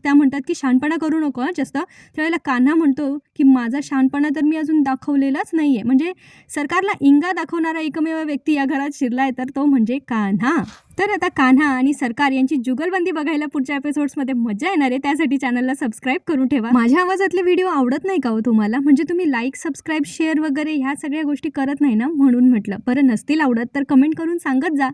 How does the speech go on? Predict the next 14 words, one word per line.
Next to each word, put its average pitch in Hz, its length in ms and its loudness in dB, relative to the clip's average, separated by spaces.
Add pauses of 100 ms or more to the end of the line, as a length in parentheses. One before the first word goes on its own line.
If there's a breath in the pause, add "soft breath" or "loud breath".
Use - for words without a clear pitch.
(140)
तसंही 330 360 0
चालेल, 220 320 -2
म्हणजे 302 240 4
मलाही 277 360 0
इम्प्रूव्ह 285 400 -2
करायला 240 300 -6
बरं 214 240 -4
पडेल. 190 300 -4
आणि 370 200 0
ज्यांना 311 240 2
आवडत 254 360 0
असतील 262 260 -2
त्यांनी 269 280 6
लाईक 269 160 0